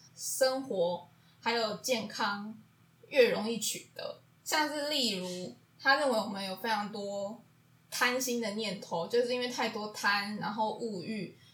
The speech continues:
所以这些物欲会导致我们心里有很多压力或者不愉快，那这些不愉快就压抑在我们心里。那最后他说，如果我们如果都可以不要有这样子的想法的话，我们会比较快活。诸如此类的比较玄学，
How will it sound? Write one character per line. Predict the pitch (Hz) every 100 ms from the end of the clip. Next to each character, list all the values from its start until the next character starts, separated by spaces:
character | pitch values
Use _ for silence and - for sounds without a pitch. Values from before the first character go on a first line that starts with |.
| -
所 | -
以 | 226 214 208
这 | 247
些 | 233 -
物 | 226 220
欲 |
会 | 220
导 | 196 165
致 | 208
我 | 180
们 |
心 | - 208
里 | 190
有 |
很 | 240 -
多 | 190
压 | 185 196 196
力 | 190 185
或 | 165
者 | 170 -
不 | 190
愉 | 123
快， | - 247 190 - -
那 | 240
这 | 226
些 | 226
不 | 226
愉 | 190
快 | 240 196
就 | 196
压 | 196 190
抑 | 185
在 | 170
我 |
们 | -
心 | - 190 185
里。 | 185 - _ _ _ _
那 | 233 233
最 | 247 220
后 | 220 202 - - _ -
他 | 214 226
说， | - 226
如 | 226
果 | 233 202
我 |
们 | 190 190
如 |
果 | 214
都 | 208 220
可 | 226
以 |
不 | 170 196
要 | 202
有 | 170
这 | 233
样 | 214 190
子 | 185
的 |
想 | - 196 180
法 | 214 -
的 | 208
话， | 208 170
我 | 175
们 | 196
会 | 220 202
比 | -
较 | 185
快 | - 247 - -
活。 | - - - - _ -
诸 | 294
如 | 302 240
此 | 240 - 208
类 | 196 233 190
的 | 175 180
比 | - 185
较 | 226 220 214 208
玄 | - - - 202 208
学， | 240 - - -